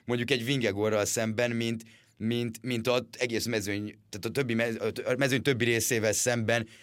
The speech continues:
ezek a, ezek a pályák. Nagyon-nagyon érdekes, és, és, és az a durva, hogy tényleg egyetlen egy mód volt, hogy ő ezt a versenyt meg tudja nyerni, ez. És három percre volt tőle a csoport. Tehát nem az volt, hogy... hogy, ö,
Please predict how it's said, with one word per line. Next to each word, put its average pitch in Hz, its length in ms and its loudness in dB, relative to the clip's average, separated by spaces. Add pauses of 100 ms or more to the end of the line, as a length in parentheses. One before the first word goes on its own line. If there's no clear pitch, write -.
(180)
ezek 101 300 -2
a, 101 220 2
ezek 107 280 -2
a 110 40 0
pályák. 113 400 2 (240)
Nagyon-nagyon 135 500 2
érdekes, 113 540 0
és, 120 240 -2 (640)
és, 120 380 0
és 131 120 -4
az 180 80 4
a 196 80 4
durva, 139 240 2
hogy 143 100 2
tényleg 123 220 0
egyetlen 107 360 0
egy 98 100 -2
mód 87 240 -4
volt, 85 220 0
hogy 90 120 -2
ő 92 60 2
ezt 92 160 0
a 110 40 0
versenyt 98 320 -2
meg 110 120 -2
tudja 95 240 -4
nyerni, 107 320 0 (100)
ez. 87 280 -4 (560)
És 131 320 0 (440)
három 143 400 2
percre 110 340 0
volt 101 220 0
tőle 92 200 0
a 90 60 2
csoport. - 380 -4
Tehát 90 200 -6
nem 139 120 0
az 110 200 2
volt, 113 280 0
hogy... 101 440 -2
hogy, 101 420 -2
ö, 104 200 2